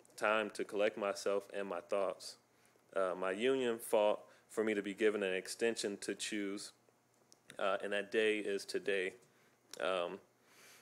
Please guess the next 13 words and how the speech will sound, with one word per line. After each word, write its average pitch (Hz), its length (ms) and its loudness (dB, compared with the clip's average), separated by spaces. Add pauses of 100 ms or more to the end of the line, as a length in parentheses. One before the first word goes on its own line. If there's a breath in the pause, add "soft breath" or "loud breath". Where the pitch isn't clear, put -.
(180 loud breath)
I 95 200 6
still 131 260 6
have 110 120 8
not 107 240 6
given 113 320 4
a 98 100 2
decision 98 500 2
because 98 440 0
I'm 95 240 0
fighting 98 460 2
for 104 200 -2
my 90 140 -4
job. 98 300 2